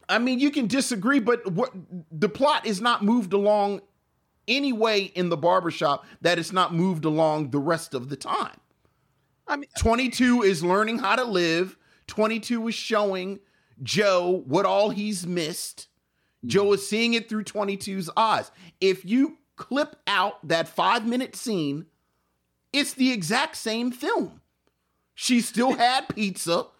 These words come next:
Speaker 1: She still told, told the girl to play trombone. She still has the moment with his mom with the suit.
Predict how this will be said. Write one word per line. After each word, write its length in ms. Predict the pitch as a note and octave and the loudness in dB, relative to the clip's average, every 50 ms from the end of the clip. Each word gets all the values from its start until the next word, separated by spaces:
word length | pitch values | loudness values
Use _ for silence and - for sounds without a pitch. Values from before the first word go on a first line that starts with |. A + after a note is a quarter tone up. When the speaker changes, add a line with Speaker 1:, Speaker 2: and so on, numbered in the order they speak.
| _ _ _ | _ _ _
Speaker 1:
She 300 | _ - - - G#3 G#3+ | _ -8 -4 -2 -2 -2
still 400 | - - - G3+ A3+ A#3+ B3+ B3 | -2 -2 0 2 2 2 2 0
told, 500 | B3 - - - A3+ G#3+ G#3+ A#3 G#3+ - | -2 -8 -2 2 2 4 4 2 0 -2
told 260 | - G3 A3+ A#3 A#3 G#3 | 0 0 2 2 0 -2
the 60 | G3+ | 0
girl 240 | F3+ G3 G#3+ A3+ A3+ | 0 2 2 2 2
to 60 | A#3+ | 0
play 260 | A3+ A3+ A#3 A#3 B3+ | -2 -2 -2 -2 -2
trombone. 840 | C4 - A3 F#3+ G#3 A3+ B3 A3 D#3 D3+ D3 B2+ B2 C#3 D3+ F#3+ - _ - _ | -2 -4 -4 -2 -2 -2 0 0 0 0 0 -2 -4 -4 -6 -6 -8 _ -20 _
She 240 | _ - - F3 F#3+ | _ -8 -6 -4 -4
still 600 | F3+ - - - D#3+ F#3+ G#3+ A3+ A#3+ B3 A#3+ A#3+ - - - _ - | -6 -8 -6 0 2 2 4 4 2 0 -2 -6 -12 -20 -20 _ -6
has 340 | - F#3 G#3 G#3+ G#3 F3 | -4 -2 0 0 -2 -2
the 100 | E3+ A3 | -2 -2
moment 380 | G#3+ G3+ G#3 A3+ A#3 A3+ A3+ F3+ | 0 2 2 2 2 0 0 0
with 160 | G3 A3 G#3 - | -2 -4 -2 -2
his 200 | A#3 A3+ F#3+ F3 | -2 -2 -2 0
mom 440 | D#3+ F3+ F#3+ G3 G3+ G#3+ A3 G#3 | 2 2 2 4 4 2 2 2
with 180 | F#3+ G#3+ A3+ - | 0 0 -2 -2
the 100 | - A#3 | -4 -4
suit. 420 | - - - C#3 C3 C3 - - | -2 0 2 2 2 2 0 -4